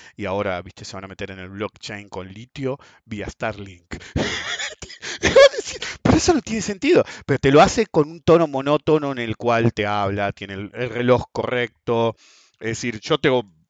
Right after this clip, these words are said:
re-, relojes que valen una fortuna, ahora cada tanto me compro un reloj que acabo de tirar al piso, em, que es una edición limitada de Yama-, de Yamaha, de, de Honda, eh, ¿cómo se llama? Voy a tener que comprar una moto. <laughs>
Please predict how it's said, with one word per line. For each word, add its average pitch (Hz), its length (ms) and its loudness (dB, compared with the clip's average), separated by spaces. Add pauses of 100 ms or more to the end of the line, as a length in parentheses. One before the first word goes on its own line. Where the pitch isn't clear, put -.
(180)
re-, 87 300 -16
relojes 104 380 -6
que 104 40 -6
valen 110 160 -6
una 110 100 -4
fortuna, 156 360 -6
ahora 139 220 2
cada 131 180 0
tanto 202 200 0
me 165 60 2
compro - 580 -4
un 127 100 -12
reloj 156 320 4
que 151 80 -4
acabo 110 180 -6
de - 40 -10
tirar 113 140 -6
al 123 60 -8
piso, 160 280 -6 (400)
em, 110 680 0
que 120 100 -2
es - 100 -4
una 143 120 -2
edición 175 260 2
limitada 147 340 2
de 135 60 6
Yama-, 131 500 2
de 104 260 -2
Yamaha, 90 460 -12
de, 90 480 -12 (840)
de 123 180 0
Honda, 127 440 2 (560)
eh, 101 720 -4 (300)
¿cómo 98 180 -18
se - 100 -14
llama? 123 220 -8 (840)
Voy 110 140 -8
a - 20 -6
tener 113 140 -4
que 110 40 -10
comprar 113 200 -8
una 120 100 -4
moto. 131 260 -2
<laughs> - 340 -2